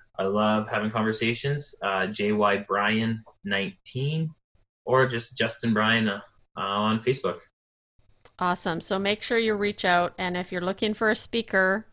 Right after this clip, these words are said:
Speaker 2: Justin will be perfect. I've seen some of his videos that he sent over to our group where we stay accountable, and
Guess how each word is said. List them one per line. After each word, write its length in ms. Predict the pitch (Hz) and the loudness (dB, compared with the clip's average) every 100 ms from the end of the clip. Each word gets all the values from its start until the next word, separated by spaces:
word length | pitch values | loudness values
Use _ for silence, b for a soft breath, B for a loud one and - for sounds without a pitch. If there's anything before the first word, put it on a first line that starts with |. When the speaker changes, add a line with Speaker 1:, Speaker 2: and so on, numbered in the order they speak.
| - _ | -20 _
Speaker 2:
Justin 380 | - 185 - 202 | -4 -4 -2 0
will 100 | 196 | 2
be 140 | 202 | 0
perfect. 600 | 202 - 220 220 202 190 | 0 4 6 6 4 2
I've 200 | 190 180 | 2 0
seen 360 | - - 196 196 | 0 0 0 0
some 200 | - 208 | -2 0
of 100 | 202 | 2
his 180 | 208 202 | 2 2
videos 460 | 220 220 196 180 | 4 6 6 6
that 140 | - 175 | 4 2
he 100 | 175 | 2
sent 340 | - 175 - | 2 2 2
over 280 | 165 165 175 | 0 2 0
to 120 | - | 2
our 180 | 190 180 | 4 4
group 280 | 165 190 180 | 2 0 2
where 100 | 180 | 2
we 140 | 180 | 2
stay 240 | 175 - 175 | 0 2 0
accountable, 720 | 175 185 180 190 175 170 165 | 2 -2 -2 -2 0 0 0
and 180 | 175 | -2